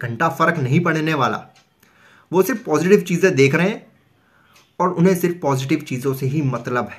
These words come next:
है। तो भाई, मैं तो आप लोगों से सिर्फ इतना ही कहूँगा कि मैंने और आपने, हम दोनों ने ये सॉन्ग देखा है और हम दोनों को ही, मेरे ख्याल से, नहीं लगता है कि इस गाने में कुछ भी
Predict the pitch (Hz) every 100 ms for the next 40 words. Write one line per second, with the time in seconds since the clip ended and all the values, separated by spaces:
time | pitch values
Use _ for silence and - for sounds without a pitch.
0 | - 117 104 - _ _ _ _ _ _
1 | _ _ _ _ _ _ _ 165 233 170
2 | 131 160 175 208 185 156 175 170 170 175
3 | 175 139 156 151 147 175 165 131 131 147
4 | 151 131 147 143 127 120 127 147 139 143
5 | 143 113 127 156 151 139 175 156 165 202
6 | 214 196 196 180 185 196 151 156 - 165
7 | 160 156 135 127 147 143 123 139 156